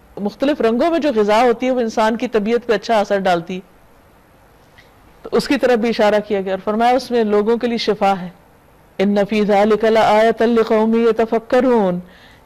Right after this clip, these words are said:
इसमें उन लोगों के लिए निशानी है जो गौर व फिक्र करते हैं। वल्लाहु खलककुम सुम्मा यतवफ्फाकुम, देखो अल्लाह ने तुमको पैदा किया फिर वो तुमको मौत देता है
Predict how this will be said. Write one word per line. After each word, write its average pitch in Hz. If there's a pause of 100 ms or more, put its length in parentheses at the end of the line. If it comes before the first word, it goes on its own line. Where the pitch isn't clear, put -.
(200)
इसमें 349
उन 302
लोगों 269
के 294
लिए 262
निशानी 220
है 226
जो 202
गौर 208
व -
फिक्र 233
करते 180
हैं। 156 (280)
वल्लाहु 208
खलककुम 220
सुम्मा 226
यतवफ्फाकुम, 226 (340)
देखो 330
अल्लाह 349
ने 381
तुमको 359
पैदा 254
किया 220
फिर 262
वो 294
तुमको 370
मौत 302
देता 202
है 175